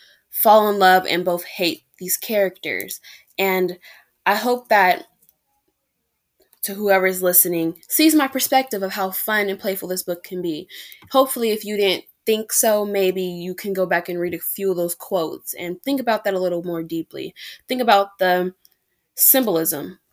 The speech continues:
of writing letters at this time. Obviously, it's normalized during this time period, but Darcy could have just talked to her in person, but it both shows their character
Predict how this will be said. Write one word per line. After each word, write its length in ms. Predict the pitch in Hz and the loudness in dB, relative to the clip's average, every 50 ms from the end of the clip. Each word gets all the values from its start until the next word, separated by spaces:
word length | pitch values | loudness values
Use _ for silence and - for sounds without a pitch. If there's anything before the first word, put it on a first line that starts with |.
| - - | -4 -4
of 160 | 190 175 180 | -4 -2 -2
writing 340 | 185 175 170 165 165 165 165 | -2 0 0 0 -2 -2 -2
letters 500 | 160 160 156 151 123 92 98 196 - - - | -2 -2 -2 -2 -4 -6 -6 -8 -10 -8 -8
at 140 | 175 - - | -8 -8 -6
this 160 | 160 165 - | -4 -4 -4
time. 300 | - - 156 151 - - - | -4 -4 -6 -6 -6 -2 0
Obviously, 640 | 180 185 175 170 165 170 - - - 165 170 180 | 2 2 2 2 0 0 0 0 0 0 0 -2
it's 180 | - 165 - - | -2 -4 -4 -4
normalized 680 | 185 180 170 165 170 165 165 160 156 156 156 165 180 - | -4 -4 -2 -2 -2 0 0 0 0 0 -2 -4 -6 -4
during 200 | - 156 160 160 | -4 -4 -2 -2
this 160 | 160 165 - | -2 -4 -4
time 200 | - 180 180 170 | -4 -4 -6 -8
period, 460 | 175 - 170 170 165 160 160 160 165 | -8 -8 -8 -6 -6 -6 -6 -6 -4
but 200 | 170 160 156 - - - - - - _ _ _ _ _ _ _ _ _ _ - | -4 -4 -4 -4 -6 -12 -20 -20 -20 _ _ _ _ _ _ _ _ _ _ 0
Darcy 380 | - 226 233 254 262 - 277 277 | 4 6 6 6 6 2 0 0
could 160 | - 269 226 | 0 0 0
have 80 | 208 | 0
just 180 | 214 202 202 - | -2 -2 -2 -2
talked 280 | - 220 196 196 - - | -2 -4 -6 -8 -10 -10
to 80 | 202 | -6
her 120 | 202 202 180 | -2 -2 -2
in 120 | 175 180 | -2 -2
person, 480 | - - 202 202 196 - - 156 156 160 | -4 -2 0 0 0 -2 -4 -6 -6 -6
but 100 | 165 170 | -6 -6
it 180 | 180 - - | -6 -4 0
both 240 | 202 202 220 220 - | 2 2 2 2 2
shows 720 | - - - 220 190 185 175 170 165 165 160 165 - - - - | 0 2 2 4 4 4 4 4 2 0 -2 -4 -6 -6 -4 -2
their 140 | 170 170 165 | -2 -2 -2
character 840 | - - - 214 190 190 180 165 - - - 160 151 147 151 160 | -4 -6 -2 2 2 2 2 0 -2 -8 -10 -10 -10 -10 -12 -14